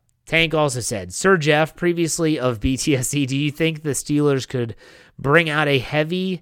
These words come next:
heavy formation with Washington, Pat Freiermuth, Connor Hayward, Najee, and Gentry? I can see lots of touchdowns all around if they did." Yeah, I think that's your, you just named your goal line offense.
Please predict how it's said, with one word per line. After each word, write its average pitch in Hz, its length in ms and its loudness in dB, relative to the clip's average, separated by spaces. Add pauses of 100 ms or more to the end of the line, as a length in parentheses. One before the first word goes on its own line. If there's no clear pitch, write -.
(120)
heavy 160 460 0
formation 143 640 0
with 113 180 -8
Washington, 151 720 -2
Pat 156 300 0
Freiermuth, 143 440 -2
Connor 151 380 -4
Hayward, 135 340 2
Najee, 123 580 -4
and 135 240 -2
Gentry? 127 500 -4 (440)
I 131 120 -2
can 131 120 -8
see 131 200 -2
lots 131 280 0
of 123 80 -6
touchdowns 117 480 -2
all 117 160 2
around 110 220 -2
if 101 60 -10
they 104 120 -8
did." 98 260 -6 (280)
Yeah, 208 220 6
I 120 40 0
think 156 160 0
that's 165 160 2
your, 165 100 -2
you 147 120 -2
just 170 180 -2
named 160 200 -2
your 151 100 2
goal 143 200 4
line 139 200 0
offense. 131 500 -6